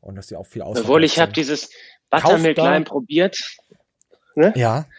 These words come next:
Speaker 1: ja.
Speaker 2: Ähm,
Speaker 1: Schmeckt nach Soda.
Speaker 2: Die, die ersten Schlücke waren super, super gut. Und dann
Speaker 1: Okay.
Speaker 2: irgendwann hat das einen Nachgeschmack gekriegt. Ich kann ihn aber grad nicht, äh,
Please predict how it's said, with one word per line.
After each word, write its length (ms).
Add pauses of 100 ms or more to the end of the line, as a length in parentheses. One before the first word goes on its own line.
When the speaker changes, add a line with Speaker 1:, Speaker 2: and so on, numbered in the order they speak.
(200)
Speaker 1:
ja. 240 (680)
Speaker 2:
Ähm, 420 (380)
Speaker 1:
Schmeckt 340
nach 120
Soda. 380 (920)
Speaker 2:
Die, 340
die 200
ersten 320
Schlücke 380
waren 200
super, 460
super 380
gut. 540 (220)
Und 220
dann 100
Speaker 1:
Okay. 100
Speaker 2:
irgendwann 300
hat 140
das 140
einen 80
Nachgeschmack 480
gekriegt. 320
Ich 140
kann 160
ihn 100
aber 180
grad 200
nicht, 160
äh, 80